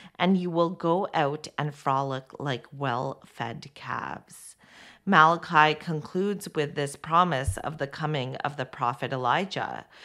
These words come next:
who will offer God's forgiveness to all people through repentance and faith. So he has these great blessings to bestow upon those who are faithful to him, and his love never ends.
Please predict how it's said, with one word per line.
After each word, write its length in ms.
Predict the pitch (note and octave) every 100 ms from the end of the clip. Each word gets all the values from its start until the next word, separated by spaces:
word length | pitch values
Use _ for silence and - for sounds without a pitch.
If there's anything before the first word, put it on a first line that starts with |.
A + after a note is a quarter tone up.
| - -
who 200 | - F#3+
will 300 | F3+ E3+ D#3+
offer 440 | - D#3+ E3+ F3 D#3+
God's 600 | D3+ B2+ C3 C3 - - _
forgiveness 640 | - C#3 D#3 C#3+ B2+ C3 -
to 160 | - -
all 220 | D#3 E3
people 520 | E3 D#3 C#3+ C3 C3+ -
through 380 | D3+ C#3 C3+ C3
repentance 1000 | C3 - C#3+ C3+ C#3 A#2 A#2 B2 - -
and 220 | B2+ C3+ C#3 -
faith. 520 | A2+ A2+ - - _ - - - - - - -
So 540 | - G#3 G3 G3 - - -
he 280 | - - F#3+
has 220 | F#3+ E3
these 260 | E3+ F3 -
great 300 | E3+ F#3+ -
blessings 520 | D3 C#3+ - C#3+ -
to 280 | - E3 D#3 _
bestow 460 | E3 D3+ - D#3+ D#3+
upon 600 | C3 - B2+ B2+ B2 B2+ - - -
those 360 | D#3 D3+ D3
who 140 | D#3 D3
are 100 | C3
faithful 480 | - C#3 C#3+ - C3+
to 220 | D3 C#3+
him, 400 | C#3+ B2+ B2+ - -
and 160 | D3+ F3
his 220 | E3+ D#3
love 380 | D3 D3+ E3 F#3+
never 440 | D3+ C3 C#3 -
ends. 680 | A#2 B2+ A#2+ - C#2+ -